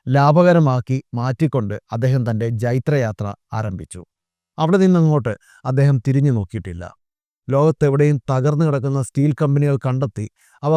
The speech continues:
കുറഞ്ഞ വിലയ്ക്ക് വാങ്ങുക, പിന്നീട് അവയെ ആധുനിക സാങ്കേതിക വിദ്യ ഉപയോഗിച്ച് ലോകോത്തര നിലവാരത്തിലേക്ക് ഉയർത്തുക എന്നതായിരുന്നു മിത്തലിൻ്റെ ഒരു രീതി.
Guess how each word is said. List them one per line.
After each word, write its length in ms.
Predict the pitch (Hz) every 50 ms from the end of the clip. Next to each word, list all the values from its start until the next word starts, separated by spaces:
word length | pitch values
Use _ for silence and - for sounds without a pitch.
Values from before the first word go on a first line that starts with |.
| 156 -
കുറഞ്ഞ 340 | - 160 165 175 185 196 196
വിലയ്ക്ക് 320 | 170 151 147 143 - 147 127
വാങ്ങുക, 340 | 117 113 113 120 117 104 95 80 - _ _ _ _ _ _ _ _ _ -
പിന്നീട് 280 | 175 185 196 202 185 175
അവയെ 260 | 160 165 170 170 170 165 - 127
ആധുനിക 460 | 135 139 151 160 156 175 175 180 175 175
സാങ്കേതിക 640 | 160 - 160 143 143 147 147 143 165 160 156 175 165
വിദ്യ 300 | 151 131 131 123 120 156
ഉപയോഗിച്ച് 460 | 139 117 117 120 120 113 101 - 117 117 - _ _ _ _ _ -
ലോകോത്തര 520 | 143 156 165 180 196 196 208 196 143 202 190 175
നിലവാരത്തിലേക്ക് 760 | 156 143 135 139 147 147 147 135 - 147 131 131 120 - 135
ഉയർത്തുക 500 | 127 127 127 143 147 135 - 170 156 147 143 147 -
എന്നതായിരുന്നു 680 | - 135 127 139 139 123 120 110 110 107 101 95 98 104 - _ _ _ _ _ _ -
മിത്തലിൻ്റെ 580 | 143 143 - - 165 156 143 123 117 107 123 - -
ഒരു 200 | - 127 117 117
രീതി. 340 | 92 104 101 101 92 95